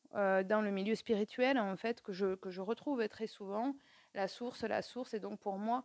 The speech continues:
ça fait vraiment la source de connaissances. En fait, c'est là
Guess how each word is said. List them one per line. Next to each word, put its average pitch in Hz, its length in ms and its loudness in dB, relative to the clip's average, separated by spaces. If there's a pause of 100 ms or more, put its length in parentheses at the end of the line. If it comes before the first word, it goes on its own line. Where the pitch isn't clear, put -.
(280)
ça 208 80 -20
fait 214 120 2
vraiment 233 460 2 (240)
la 190 140 4
source 277 400 -4
de 202 160 -2
connaissances. 226 840 -2 (320)
En - 40 -8
fait, 226 120 0
c'est 220 120 2
là 220 260 6